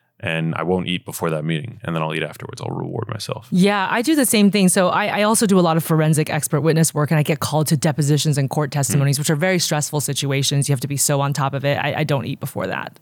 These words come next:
Speaker 2: because I just, you know, I, I actually don't trust myself, my sluggish self that is spending a lot of time digesting my food to actually remember everything I need to remember in those moments and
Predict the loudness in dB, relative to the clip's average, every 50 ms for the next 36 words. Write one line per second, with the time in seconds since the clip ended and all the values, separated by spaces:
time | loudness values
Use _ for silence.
0 | _ _ -6 -4 -2 -2 -2 -2 -2 -2 -2 -2 -2 -4 -4 -6 -12 -18 -16 -16
1 | -14 -14 -14 -10 -4 -2 0 2 2 2 0 0 -2 -2 -2 0 0 0 0 0
2 | 0 2 2 2 4 2 2 0 0 0 2 0 0 0 0 0 0 0 0 0
3 | 0 2 2 2 0 0 0 0 0 2 0 0 2 2 2 2 2 2 2 2
4 | 2 2 2 2 2 2 0 0 -2 -2 -2 0 0 0 -2 -4 -8 -8 -6 -4
5 | -2 0 0 2 2 2 2 4 4 4 2 2 2 0 0 0 0 0 0 -2
6 | -2 -2 -4 -2 0 -2 -2 0 2 2 4 4 2 2 2 2 4 4 4 2
7 | 2 0 -2 -2 -4 -4 -2 -2 0 0 0 -2 -2 -2 -2 -2 -4 -4 -4 -4
8 | -4 -4 -4 -4 -4 -4 -4 -2 0 0 2 2 2 2 2 0 -2 -2 0 0
9 | 0 0 0 2 2 4 4 4 4 2 2 2 0 -2